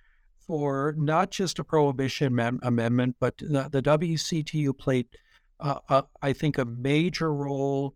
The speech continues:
in, in training peop-, leaders who went on to be suffrage activists, and,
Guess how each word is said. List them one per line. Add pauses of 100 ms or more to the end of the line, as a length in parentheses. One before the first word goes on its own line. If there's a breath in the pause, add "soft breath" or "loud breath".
(160)
in, (120)
in
training (120)
peop-, (300)
leaders
who
went
on
to
be (380 soft breath)
suffrage
activists, (100)
and,